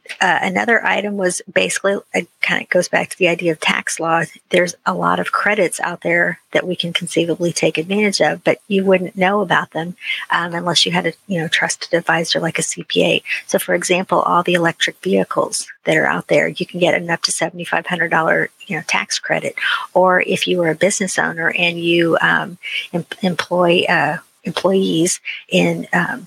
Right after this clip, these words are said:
certain, you know, dem-, uh, parts of the coun-, city, like, you know, that, you know, you're helping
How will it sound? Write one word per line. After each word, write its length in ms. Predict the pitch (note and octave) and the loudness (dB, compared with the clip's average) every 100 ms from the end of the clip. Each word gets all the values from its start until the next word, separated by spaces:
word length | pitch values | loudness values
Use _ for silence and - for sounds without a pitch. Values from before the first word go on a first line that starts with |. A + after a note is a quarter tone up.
| _ | _
certain, 420 | - - E3 E3+ - | -2 0 0 -2 -6
you 100 | F#3+ | -2
know, 180 | D#3+ D#3 E3 | 0 -2 0
dem-, 180 | E3 E3+ - | 0 0 0
uh, 220 | E3+ C3+ E3+ _ _ | 0 0 -4 _ _
parts 280 | - D#3+ - | -2 -2 -2
of 60 | E3 | -4
the 40 | |
coun-, 240 | D#3+ G#3 G#3 | -2 -2 -4
city, 380 | - - F#3+ E3 | -6 -2 0 -2
like, 360 | D3 D#3 C#3+ - | -4 -4 -4 -4
you 60 | |
know, 240 | D3+ C#3+ D#3 _ _ | -2 -2 -4 _ _
that, 260 | F3 E3 - | 0 2 2
you 100 | G3+ | 0
know, 80 | E3+ | 0
you're 180 | F3 E3+ | 2 2
helping 440 | E3 - F3+ F3 | 2 0 -6 -8